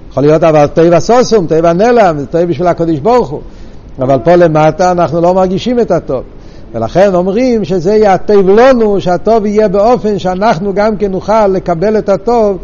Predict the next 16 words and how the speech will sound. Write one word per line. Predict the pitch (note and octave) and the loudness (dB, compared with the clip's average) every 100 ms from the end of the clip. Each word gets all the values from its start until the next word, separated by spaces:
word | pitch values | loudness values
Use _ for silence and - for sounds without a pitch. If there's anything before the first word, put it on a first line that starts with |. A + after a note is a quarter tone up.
| - - - | -14 -18 -4
ולהרגיש | C#3+ G#3+ G3 F3+ D#3+ A#3 F#3 | 0 4 4 4 2 0 0
את | A3 | 0
זה, | F3+ G3 | 0 0
ולהרגיש | F#3+ F#3 F3+ A3+ | 2 0 0 0
את | G#3 G3 | 0 0
הטוב | G3 A3+ A#3 | 0 0 0
שזה | A3 G3 | 0 -2
בטוב | G3 G3 G#3 | -2 -2 0
הנראה | G3 G3 G3+ G3 | 0 0 0 0
והנגלה. | F3+ F3 D#3 C#3 - - - - | -2 -2 -4 -8 -14 -20 -18 -10
זה | |
אומר | D#3+ D3+ G#3+ | -6 0 0
שהמקבל | F3 F3+ E3+ E3+ A3 B3 A#3 | 0 0 0 0 2 2 4
ירגיש | A3 G#3 A#3+ F#3+ | 4 4 2 -2
שזה | F3+ D#3 | -4 -8
טוב. | - | -10